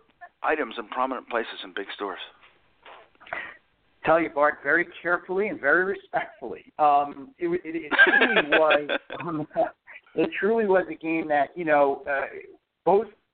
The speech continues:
Speaker 2: sides need each other, right? The retailer
Speaker 1: Right.
Speaker 2: um, uh, is on the front line,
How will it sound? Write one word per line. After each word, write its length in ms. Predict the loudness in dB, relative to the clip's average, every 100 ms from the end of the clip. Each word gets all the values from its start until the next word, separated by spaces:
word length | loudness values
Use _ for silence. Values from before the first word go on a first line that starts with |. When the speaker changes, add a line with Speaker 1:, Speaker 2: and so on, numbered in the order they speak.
| _
Speaker 2:
sides 300 | 2 2 2 -6
need 220 | -8 -8
each 220 | -10 -6 -6
other, 240 | -6 -16 _ _ _ _
right? 340 | 2 2 2 -4 -20 _
The 60 | -2
retailer 800 | 0 -2 0 2 4 0 -8 -10
Speaker 1:
Right. 180 | -10 -10
Speaker 2:
um, 160 | -14 -18
uh, 260 | -16 -16 -16
is 80 | -8
on 160 | -6 -4
the 80 | -4
front 260 | 0 0 2
line, 540 | 2 2 2 -2 -8